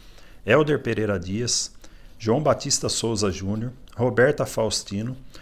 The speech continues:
Antônio Padovani, Flávio Rezende Garcia, Odair Peta, Rosana Cristina de Camargo, Heraldo Antônio Núncio, Maria Cristina Corbe, Luciana Meira Alves,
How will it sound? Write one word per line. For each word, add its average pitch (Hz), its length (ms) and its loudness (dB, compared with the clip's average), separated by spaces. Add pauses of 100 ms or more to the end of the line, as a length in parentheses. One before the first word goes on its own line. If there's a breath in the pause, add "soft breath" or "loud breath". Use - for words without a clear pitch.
(200 loud breath)
Antônio 135 480 2
Padovani, 107 800 0
Flávio 147 520 2
Rezende 104 500 0
Garcia, 98 600 -2 (540 loud breath)
Odair 127 480 4
Peta, 113 460 -4 (480 loud breath)
Rosana 135 640 4
Cristina - 560 -2
de 104 80 -6
Camargo, 95 640 -4 (120)
Heraldo 127 500 2
Antônio 113 420 -2
Núncio, 113 500 -4 (920 loud breath)
Maria 113 320 6
Cristina 120 560 -2
Corbe, 104 640 -2
Luciana 135 560 4
Meira 113 300 4
Alves, 101 640 0